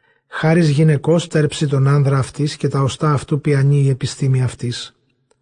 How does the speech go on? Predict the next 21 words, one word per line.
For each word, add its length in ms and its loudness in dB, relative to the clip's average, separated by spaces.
Δόσεις 320 2
Κυρίου 360 4
γινή 260 4
σιγηρά 640 2
και 100 -2
ούκ 160 0
έστειν 280 2
αντάλλαγμα 640 4
πεπαιδευμένης 640 2
ψυχής. 560 -6
Χάρις 440 2
επιχάρητη 760 0
γινή 460 2
εσχυντηρά 760 2
και 140 0
ούκ 160 4
έστι 220 2
σταθμός 500 0
πασάξιος 640 -2
εγκρατούς 480 0
ψυχής. 580 -6